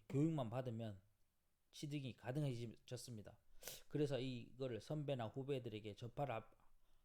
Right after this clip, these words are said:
어, 전파를 하기 위해서 제가 이 영상을 찍는 건데요. 이 소-, 그래서 소방 설비 산업기사 자격증이 있는 사람들이 점점 많아지겠죠. 교육만 받으면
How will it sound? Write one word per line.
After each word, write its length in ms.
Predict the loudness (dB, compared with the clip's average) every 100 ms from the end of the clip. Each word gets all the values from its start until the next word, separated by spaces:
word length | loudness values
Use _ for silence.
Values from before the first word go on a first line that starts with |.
| -20 -20 -20 -10
어, 100 | -10 -6
전파를 560 | -6 0 2 4 2 -4 -18 _
하기 260 | -8 -4 -2
위해서 420 | 0 0 -2 -6 -8
제가 160 | -4 -2
이 120 | -2
영상을 320 | -2 -2 -4
찍는 300 | -4 -6 -4
건데요. 380 | -4 -4 -6 -8 -14 -12 -10 -12 -16 -20 -14
이 120 | -8 -8
소-, 220 | -8 -18 -20 -6 -2 -2 -2
그래서 160 | -4 -2
소방 380 | 0 2 2 2
설비 420 | 4 2 2 0
산업기사 500 | 2 2 0 0 2
자격증이 800 | 2 0 0 -4 -2 -2 -2 -6 -10 -20 -20 -20 -8
있는 240 | -2 0 2
사람들이 400 | 2 2 -2 -4
점점 300 | -2 0 0
많아지겠죠. 680 | 2 0 0 -4 -6 -10 -10 -18 _ -20 -20 -20 4
교육만 420 | 6 8 6 4
받으면 500 | 4 2 2 0 -2